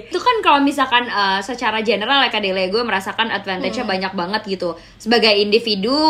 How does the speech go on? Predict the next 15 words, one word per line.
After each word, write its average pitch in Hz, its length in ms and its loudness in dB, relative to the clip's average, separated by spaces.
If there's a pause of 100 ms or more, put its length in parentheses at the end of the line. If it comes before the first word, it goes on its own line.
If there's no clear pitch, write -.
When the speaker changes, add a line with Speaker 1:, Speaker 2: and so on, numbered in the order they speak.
(140)
Speaker 1:
eh, 202 160 2
tidak 185 320 -2
dijudge, 202 680 2
bebas 202 400 2
mengekspresikan. 185 920 -2 (160)
Tapi 277 220 2
ada 370 180 4
nggak 285 160 4
sih 311 80 2
yang 285 160 4
particularly 277 720 0 (140)
sebagai 285 420 4
cewek 233 800 2
deh 226 200 6 (120)
gitu? 165 240 -6